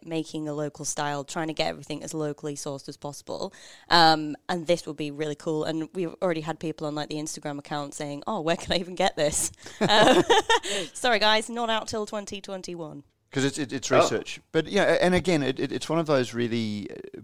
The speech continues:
Speaker 2: good stories, as you said, Pete, quite apart from anything about this, um, and, and about the yeast and whether it's, um, you know, even if the yeast isn't,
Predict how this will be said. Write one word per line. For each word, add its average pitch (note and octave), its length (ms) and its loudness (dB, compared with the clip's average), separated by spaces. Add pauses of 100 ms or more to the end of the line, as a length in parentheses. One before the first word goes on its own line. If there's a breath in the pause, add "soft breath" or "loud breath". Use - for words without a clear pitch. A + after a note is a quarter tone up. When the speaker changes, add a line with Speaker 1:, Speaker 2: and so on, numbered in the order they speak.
Speaker 2:
good B2+ 160 0
stories, A2+ 340 4
as F#2 140 -4
you F#2 60 -4
said, A#2 260 -2
Pete, A2 180 -2
quite C3 220 4
apart A2+ 300 0
from G#2+ 180 -2
anything G#2 340 -4
about G2 360 -4
this, - 400 -10
um, F#2+ 320 -4
and, G2 160 -4
and G2+ 120 -4
about F#2 220 0
the F#2+ 60 -10
yeast G2+ 360 -4
and F#2+ 80 -6
whether G2 300 -2
it's, - 240 -6 (400 loud breath)
um, F#2 380 -2
you A#2+ 60 -2
know, B2 100 -2
even C#3 280 0
if C#3 140 0
the A#2+ 80 -2
yeast A2 480 -2
isn't, G#2 460 -4